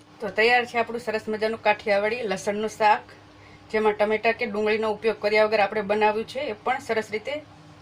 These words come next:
તૈયાર થયું છે. જોતાં જ મોઢામાં પાણી આવી જાય એવું બનીને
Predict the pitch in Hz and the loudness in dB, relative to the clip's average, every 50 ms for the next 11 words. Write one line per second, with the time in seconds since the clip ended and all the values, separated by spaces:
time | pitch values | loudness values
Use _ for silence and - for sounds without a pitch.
0 | - - - - - - - - - - - - - 208 208 220 226 220 - - | -20 -20 -20 -20 -20 -20 -20 -20 -20 -20 -16 -8 -2 0 2 4 2 2 0 -4
1 | 233 233 233 - - 254 285 294 - - - - - - - - - - 196 202 | -6 -6 -6 -6 -8 -10 -10 -10 -14 -20 -20 -20 -20 -20 -20 -16 -10 -8 -6 -2
2 | - 247 247 247 - - - - - - - - 214 214 202 214 214 220 214 214 | -2 -2 -2 -2 -6 -12 -14 -14 -14 -14 -8 -2 -2 2 2 4 4 4 2 4
3 | - 220 220 220 220 214 220 226 226 202 208 196 190 196 196 190 196 196 202 196 | 4 4 4 4 4 2 2 0 -2 -2 -2 -2 -2 -2 -4 -4 -4 -4 -2 -2
4 | 208 240 | -4 -4